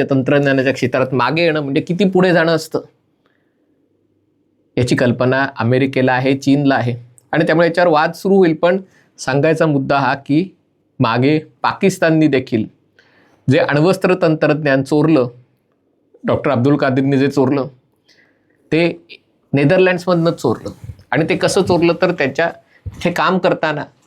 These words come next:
त्यांना ते तंत्रज्ञानाचे धागेदोरे मिळाले, त्यातले त्यांनी काही लोकांना आपल्याकडे आणलं, काही गोष्टीच, आणि त्याच्यातनं त्यांनी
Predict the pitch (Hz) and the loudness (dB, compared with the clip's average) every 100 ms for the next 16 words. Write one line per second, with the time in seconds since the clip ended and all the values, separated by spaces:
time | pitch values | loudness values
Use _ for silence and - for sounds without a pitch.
0 | _ - 139 147 147 156 175 127 147 143 | _ -4 -2 0 -2 0 0 0 0 0
1 | 139 135 131 151 147 _ - 120 113 139 | 0 -2 -2 -2 -2 _ -6 -2 0 0
2 | 143 143 135 135 143 - 117 123 127 123 | 2 2 2 0 0 -2 -4 -4 -2 -2
3 | 127 123 127 151 123 131 135 143 - _ | -2 -2 -2 0 -2 -2 -2 -4 -6 _
4 | _ _ _ _ _ - 117 143 143 156 | _ _ _ _ _ -6 -2 -2 0 0
5 | 151 151 151 120 123 120 123 117 123 165 | 0 -2 -2 -2 -2 -2 -2 -2 0 -2
6 | - 131 - 135 160 143 131 165 175 180 | -4 -10 -6 -2 -2 -2 -2 -2 -4 -2
7 | 139 147 | -2 -2